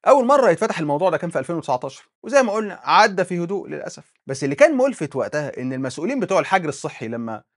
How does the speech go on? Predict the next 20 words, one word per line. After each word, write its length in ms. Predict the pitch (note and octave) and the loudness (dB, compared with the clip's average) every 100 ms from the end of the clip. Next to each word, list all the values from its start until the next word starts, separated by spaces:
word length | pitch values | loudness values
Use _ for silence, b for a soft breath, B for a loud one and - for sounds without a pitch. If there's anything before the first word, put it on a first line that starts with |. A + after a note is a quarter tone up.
| - | 0
طلبت 360 | B3 A3+ E3 | 4 4 0
منهم 160 | G#3+ G3 | -4 -4
الصحافة 420 | D3+ D3 F#3 F#3+ | -6 0 0 0
إن 80 | C3 | -2
هم 180 | D#3 D3 | -4 -2
يعلقوا 400 | B2+ A#2+ D#3 C3 | 0 2 2 2
على 120 | A#2+ | 0
الموضوع، 420 | A2+ A2+ C#3 B2 _ - | -2 -6 -8 -10 _ -6
تقمصوا 460 | A3 A3 A#3+ C4 | -2 0 0 0
دور 140 | G#3 A#3+ | 0 0
السيسي 360 | - A3 - | -2 -4 -6
بقى 120 | F3+ E3+ | -2 0
وهو 160 | F3+ | 2
بيقول 180 | F3+ G#3 | 2 0
للناس: 380 | F3+ F#3+ F#3 - | 0 -2 -4 -6
"ما 200 | - F#3+ | -4 0
تسمعوش 420 | G3+ G3+ G#3 G#3 A#3 | 2 2 4 4 4
كلام 180 | G#3+ | 2
حد 240 | G#3 G#3 F3+ | 4 2 2
غيري"، 340 | E3+ F3 - | 0 -2 -6